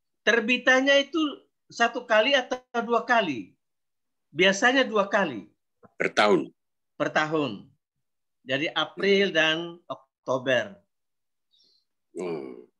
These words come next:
Speaker 1: Ada juga yang Mei dan November. Nanti perlu diperhatikan.
Speaker 2: Iya.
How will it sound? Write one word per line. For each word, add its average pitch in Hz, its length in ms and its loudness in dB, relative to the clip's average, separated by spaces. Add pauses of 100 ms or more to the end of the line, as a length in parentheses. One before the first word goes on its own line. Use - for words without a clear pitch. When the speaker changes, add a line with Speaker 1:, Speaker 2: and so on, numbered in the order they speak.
(1000)
Speaker 1:
Ada 135 240 0
juga 170 400 0
yang 160 480 0 (320)
Mei 160 400 2
dan 143 400 0
November. 135 720 -2 (1400)
Nanti 156 240 -4
perlu 214 400 -4
diperhatikan. 196 720 -2 (1500)
Speaker 2:
Iya. 87 320 -2